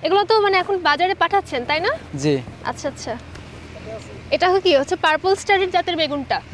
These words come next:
Speaker 2: জি।
Speaker 1: আপনি কি এইবারই এটা প্রথম করেছেন না আগেও করেছেন?
Speaker 2: এইবারই প্রথম।
Speaker 1: আচ্ছা, আচ্ছা। তো এগুলা কি বাজারে যাচ্ছে এখন?
Speaker 2: জি, বাজারে যাচ্ছে।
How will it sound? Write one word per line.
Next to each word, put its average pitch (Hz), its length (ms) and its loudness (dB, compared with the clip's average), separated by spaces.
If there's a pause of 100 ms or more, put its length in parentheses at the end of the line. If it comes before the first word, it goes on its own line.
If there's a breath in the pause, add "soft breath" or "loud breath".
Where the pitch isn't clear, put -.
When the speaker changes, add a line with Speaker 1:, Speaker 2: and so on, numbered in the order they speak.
Speaker 2:
জি। 147 120 2
Speaker 1:
আপনি 294 220 -2
কি 359 240 0
এইবারই 330 400 2
এটা 415 120 2
প্রথম 415 300 0
করেছেন 453 320 0
না 494 140 2
আগেও 359 220 0
করেছেন? 240 480 -2 (220)
Speaker 2:
এইবারই 185 300 4
প্রথম। 143 400 -2 (280)
Speaker 1:
আচ্ছা, 330 260 -2
আচ্ছা। 254 300 0
তো 302 260 2 (260 loud breath)
এগুলা 370 240 4
কি 370 80 2
বাজারে 277 340 2
যাচ্ছে 285 340 -2
এখন? 294 320 -2 (600)
Speaker 2:
জি, 156 160 2
বাজারে 160 340 4
যাচ্ছে। 147 360 0